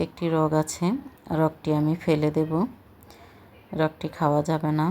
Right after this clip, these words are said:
রগটি খাওয়া নাকি ভালো না। তা আমি কিন্তু মুরগির গলার তো রগ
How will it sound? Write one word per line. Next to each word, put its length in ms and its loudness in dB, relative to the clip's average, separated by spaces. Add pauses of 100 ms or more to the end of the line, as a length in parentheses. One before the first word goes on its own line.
(1300)
রগটি 340 -2
খাওয়া 300 2
নাকি 240 -4 (140)
ভালো 240 2 (120)
না। 80 0 (340)
তা 160 -2
আমি 220 2
কিন্তু 240 0 (240)
মুরগির 420 2
গলার 340 4 (300)
তো 100 -4 (180)
রগ 120 2